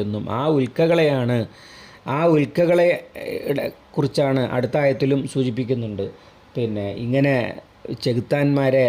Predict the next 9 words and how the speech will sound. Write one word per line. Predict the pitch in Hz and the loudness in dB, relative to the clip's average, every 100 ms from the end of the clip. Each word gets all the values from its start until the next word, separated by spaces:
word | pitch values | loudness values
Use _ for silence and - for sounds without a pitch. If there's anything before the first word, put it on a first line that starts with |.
| - | 2
തുരത്തുവാൻ | 127 113 - 139 135 123 | 0 0 0 2 2 2
വേണ്ടി | 120 120 113 104 - - - - - 262 | 0 0 -2 -4 -8 -20 -20 -20 -18 -6
അല്ല-, | 120 120 - | -4 -4 -4
അല്ലാഹു | 123 123 123 127 | -4 0 0 -2
സുബ്ഹാനഹു | - 120 123 123 120 | -2 -2 0 0 -2
വ | 117 | 0
തആല | 113 113 110 107 | 0 0 0 -2
ഏർപ്പെടുത്തിയിട്ടുള്ളത് | 110 117 117 135 117 127 123 113 113 117 123 147 - - - - - - | -2 -2 -2 -4 -4 -4 -6 -6 -6 -2 0 -2 -4 -20 -20 -20 -20 -8
എന്നൊക്കെ, | 135 135 156 160 160 | -2 0 0 2 2